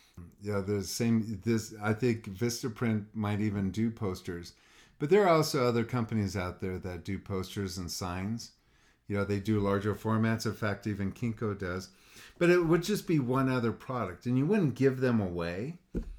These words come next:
You know, what you would encourage is, is them to, to have something that they would go and frame. Um, but it, that's just something that else is available. So when you think about now, what you're gonna have is, is a, uh,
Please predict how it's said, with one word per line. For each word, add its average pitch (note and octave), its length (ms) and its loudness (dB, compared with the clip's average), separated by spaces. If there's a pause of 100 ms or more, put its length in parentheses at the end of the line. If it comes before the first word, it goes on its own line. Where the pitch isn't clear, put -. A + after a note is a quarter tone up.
(300)
You A2 100 0
know, G#2+ 100 2
what A2 220 0
you A#2+ 100 2
would A#2 120 2
encourage G#2+ 560 2
is, G2 280 -4
is G2+ 300 -4
them G2+ 280 0
to, F#2 280 -6
to F#2 200 -8
have F#2+ 200 -4
something G2+ 360 -4
that F2+ 200 -8
they F#2+ 120 -4
would F2+ 200 -8
go F#2 200 -6
and E2+ 180 -8
frame. F#2 400 -8 (640)
Um, G2+ 320 0
but B2 180 4
it, B2 200 0
that's C3 240 2
just B2 160 -4
something C#3+ 340 -2
that A2+ 180 2
else A2 220 0
is G2+ 140 -4
available. G#2+ 520 -2
So B2 200 -4
when A2+ 180 0
you A2+ 60 2
think B2 220 -2
about G#2+ 320 0
now, G#2+ 200 2
what G#2 200 -2
you're G2 100 -8
gonna G2 160 -2
have F#2+ 280 -4
is, F2 240 -8 (420)
is F#2+ 260 -6
a, E2 400 -6 (180)
uh, E2 340 -12